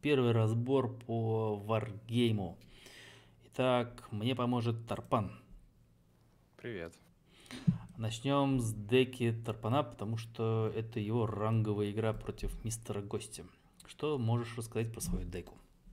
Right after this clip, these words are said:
Speaker 2: Э, дека танковая, э, С С С Р, играется близко к механу, но с большим упором на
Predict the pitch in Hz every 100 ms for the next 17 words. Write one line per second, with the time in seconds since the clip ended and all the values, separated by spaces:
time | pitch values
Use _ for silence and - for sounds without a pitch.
0 | - - - - - - _ - - -
1 | 104 98 95 90 92 - - 110 110 123
2 | 117 - - 101 92 85 - _ _ -
3 | - 110 107 - 101 92 90 85 78 -
4 | 78 92 90 87 85 98 - 101 - -
5 | 123 156 151 - 98 113 107 101 98 -
6 | - 92 87 82 - - _ 101 92 113
7 | 113 - - 92 - 104 104 - 143 147
8 | 113 95 101 110 107 101 95 98 107 -
9 | 110 104 98 120 127 113 98 98